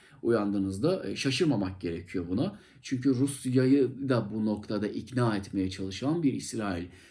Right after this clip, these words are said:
yönetimi var. Planları, çizimleri, belgeleri, bulgularıyla, e,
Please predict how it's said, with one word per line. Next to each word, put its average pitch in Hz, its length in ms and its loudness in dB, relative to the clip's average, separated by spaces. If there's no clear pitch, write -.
yönetimi 87 500 0
var. - 380 -10
Planları, 92 720 -2
çizimleri, 92 840 -2
belgeleri, 98 840 -2
bulgularıyla, 101 920 0
e, 98 260 2